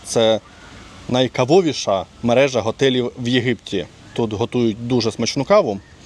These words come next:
А день починається у нас в день, тому що ранок у нас був, не у нас, у мене був зайнятий роботою, а у Алли був зайнятий чим? Відпочинком,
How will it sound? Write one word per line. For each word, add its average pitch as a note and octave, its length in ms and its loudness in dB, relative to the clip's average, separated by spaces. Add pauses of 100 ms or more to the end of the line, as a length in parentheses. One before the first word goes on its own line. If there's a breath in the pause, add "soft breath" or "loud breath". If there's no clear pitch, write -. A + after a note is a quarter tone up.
(580 loud breath)
А B2 240 4
день C#3 240 2
починається B2 580 0
у A#2+ 40 0
нас A#2+ 160 0
в A#2+ 80 -6
день, F#3 320 0
тому A2 220 -2
що A2+ 180 0
ранок F3+ 320 0
у C#3+ 40 -4
нас B2+ 180 0
був, G#2+ 220 -6 (320)
не B2 120 -2
у G2 120 -4
нас, E3 380 -4 (260)
у C3 80 0
мене E3+ 400 2 (120)
був A#2+ 160 -2
зайнятий D3 420 0
роботою, A2+ 560 0 (400 loud breath)
а A2 120 0
у G#2+ 100 4
Алли F#3+ 220 4
був A#2 180 -6
зайнятий D3+ 440 -2 (680)
чим? G2+ 200 -4
Відпочинком, A2+ 840 -4